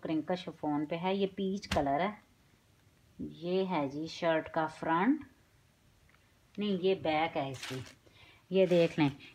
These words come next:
ये velvet है, नीचे ये lacing है, फिर ये net है, फिर इसमें ये pure क्रिंकल शिफॉन है,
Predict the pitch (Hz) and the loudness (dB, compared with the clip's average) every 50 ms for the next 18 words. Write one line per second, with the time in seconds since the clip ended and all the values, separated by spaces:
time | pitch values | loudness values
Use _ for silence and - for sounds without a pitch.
0 | - - - 190 202 196 180 156 170 165 170 175 175 202 202 202 220 214 214 208 | -8 0 4 4 6 6 6 6 6 6 6 6 4 2 2 4 4 4 4 4
1 | 196 190 180 185 196 185 175 170 180 180 180 180 165 151 156 156 156 160 156 - | 2 2 2 2 2 2 2 4 4 6 6 4 4 4 4 4 2 2 0 -2
2 | 202 196 190 208 214 208 208 202 208 208 208 202 - - 214 196 196 175 180 180 | -2 -2 0 2 2 2 2 2 2 2 0 0 2 2 2 4 4 6 6 6
3 | 180 180 175 165 160 160 165 165 - 220 214 202 208 - - 185 185 185 - - | 6 6 6 6 4 4 4 2 4 4 4 4 2 2 2 4 4 2 2 2
4 | 185 175 170 175 - - 175 175 175 185 185 180 - 160 160 156 139 - 151 143 | 2 2 2 0 0 2 4 6 6 4 4 2 2 4 4 4 4 4 0 0
5 | - - 131 - - 135 135 143 | -2 -4 -6 -4 -2 0 0 0